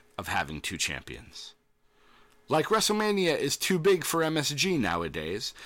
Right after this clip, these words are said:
the W W E is too big of a conglomerate for one champion. It has evolved so much for much for only one brand.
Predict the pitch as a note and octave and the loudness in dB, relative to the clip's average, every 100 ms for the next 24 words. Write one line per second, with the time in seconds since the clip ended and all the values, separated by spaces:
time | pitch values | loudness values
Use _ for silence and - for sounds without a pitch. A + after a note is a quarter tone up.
0 | - - G3 B3 A3 G#3 G3 G#3+ E3+ A#2+ | -4 2 4 4 4 2 2 0 2 2
1 | - G3+ E3 E3 E3 D#3+ F3+ F3 F3+ F3+ | 2 2 2 2 0 0 -2 0 4 4
2 | A2+ F2 G#2 - C3 B2+ C#3 C3+ B2 G2 | 2 -2 -4 -2 -2 0 0 0 0 -2
3 | C#2+ C#2+ - _ _ _ - - - - | -8 -12 -16 _ _ _ -10 -8 -8 -6
4 | - F#3 E3 D3+ G3+ A#3+ - - A3 G3+ | 4 4 4 6 6 6 4 2 4 4
5 | G3 - - - - - F#3+ G3+ - - | 2 4 0 -2 -8 0 4 4 2 -2
6 | - - - G#3+ G#3 G#3+ G#3 G3+ G3+ F#3+ | -2 -4 4 6 6 4 4 4 4 2
7 | G#3 C3 - | 2 2 -2